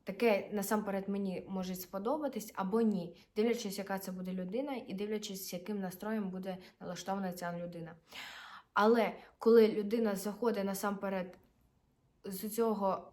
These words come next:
а-ля бидлячого сленгу, іноді це бидлячий сленг.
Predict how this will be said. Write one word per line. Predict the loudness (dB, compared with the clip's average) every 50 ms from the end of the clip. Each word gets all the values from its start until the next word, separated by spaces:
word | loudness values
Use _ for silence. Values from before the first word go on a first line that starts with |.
| _ _
а-ля | -2 -2 0 2 4 4 4
бидлячого | 2 0 -4 -4 0 2 4 4 4 2 0 -4 -6 -6 -6 -4 -4 -4 -4 -4 -4 -8
сленгу, | -10 -6 -2 0 2 2 2 2 2 0 -2 -2 -2 -4 -10 -18 -20 _ _ _ _ _ _ _ _ _ _ _ _ _
іноді | 4 6 6 6 6 4 2 -2 -2
це | -2 0 0 0 0 0 0
бидлячий | 6 6 6 6 6 2 2 0 -2 -2 -2 -2
сленг. | -2 -2 -4 -4 -2 -2 -4